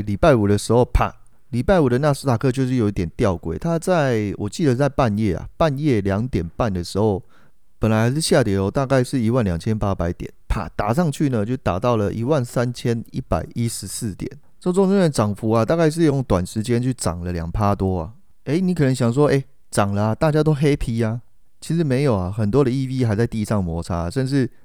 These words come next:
根本没有雨露均沾啊，你知道吗？像这个 Spotify 啊，涨了大概两趴多吧，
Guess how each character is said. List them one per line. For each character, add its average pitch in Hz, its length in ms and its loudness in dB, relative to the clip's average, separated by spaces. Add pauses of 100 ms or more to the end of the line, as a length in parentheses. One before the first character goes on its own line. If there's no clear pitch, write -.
(160)
根 185 120 0
本 143 140 0
没 120 100 0
有 143 120 0
雨 101 180 -2
露 123 160 -2
均 107 180 -2
沾 101 220 -2
啊， 92 100 -2
你 85 80 -4
知 90 100 -10
道 95 140 -2
吗？ 85 220 -10 (400)
像 196 180 -2
这 190 80 0
个 147 100 4
Spotify 120 680 0
啊， 92 180 -2
涨 92 200 -4
了 90 160 -2
大 113 100 -4
概 120 140 2
两 92 180 -2
趴 107 240 -2
多 95 160 -2
吧， 87 340 -8